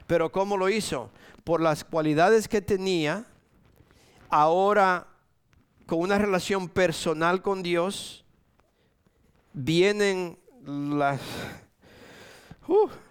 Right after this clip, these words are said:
vienen las cosas difíciles y ahí es cuando nosotros superamos y podemos prosperar. Cuando muchas personas sin Dios,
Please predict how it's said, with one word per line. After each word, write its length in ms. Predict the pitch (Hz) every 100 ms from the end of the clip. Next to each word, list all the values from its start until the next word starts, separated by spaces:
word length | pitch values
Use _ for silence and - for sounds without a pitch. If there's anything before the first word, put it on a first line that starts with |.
| _ _
vienen 500 | 139 139 180 202 180
las 180 | 160 135
cosas 760 | - 185 185 208 190 - - - _
difíciles 920 | 147 135 208 196 139 135 160 175 - - _ _ _ _
y 160 | - 156
ahí 160 | 160 175
es 60 |
cuando 240 | 180 165 151
nosotros 400 | 147 156 151 127
superamos 840 | - 147 127 123 165 147 104 107 _ _ _ _ _ _ _ _ _ _ -
y 60 |
podemos 340 | 123 135 143 117
prosperar. 840 | 131 127 - 113 131 160 - - _ _ _ _ _
Cuando 280 | 135 127 127
muchas 320 | 151 165 156
personas 640 | 180 147 - 156 139 123
sin 340 | - - 185 175
Dios, 460 | 151 143 143 -